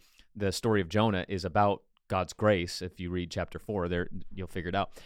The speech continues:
And so that is actually a s-, an accepted view in academia, is a non-literalist, uh, view of inerrancy, which actually makes a lot of, a lot of sense. And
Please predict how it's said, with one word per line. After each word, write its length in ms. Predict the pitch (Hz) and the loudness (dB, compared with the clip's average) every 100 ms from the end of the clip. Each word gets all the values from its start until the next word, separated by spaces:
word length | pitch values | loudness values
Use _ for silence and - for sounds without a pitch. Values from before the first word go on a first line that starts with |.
| - | -4
And 140 | 123 - | -2 2
so 100 | 113 | 4
that 220 | 123 151 | 6 6
is 100 | 127 | 4
actually 320 | 131 - 117 | 2 0 -2
a 40 | 101 | 0
s-, 120 | - - | -2 -2
an 100 | 107 | -4
accepted 440 | 95 110 - 95 | -2 -2 -2 -4
view 280 | 87 113 110 | 0 0 0
in 140 | 98 90 | -2 -4
academia, 600 | 90 82 110 127 90 - | -4 -4 -2 0 -2 -4
is 160 | 98 90 | -4 -2
a 60 | |
non-literalist, 960 | 92 101 107 113 104 110 104 90 82 - - - - | 0 2 4 2 2 2 4 2 0 -10 -16 -20 -14
uh, 100 | 107 | -8
view 280 | 92 107 101 | -4 2 2
of 100 | 90 | 2
inerrancy, 500 | 90 104 107 - 85 | 2 2 2 -2 -6
which 360 | 98 156 180 - | 4 4 4 0
actually 360 | 123 135 - 120 | -4 -2 -2 0
makes 260 | 107 107 - | 0 -2 -6
a 60 | |
lot 240 | 98 101 95 | 0 2 2
of, 120 | 92 | -2
a 80 | 98 | -4
lot 160 | 92 87 | -4 -4
of 80 | |
sense. 340 | - 110 90 - | -2 -4 -4 -6
And 280 | 95 98 | -4 -4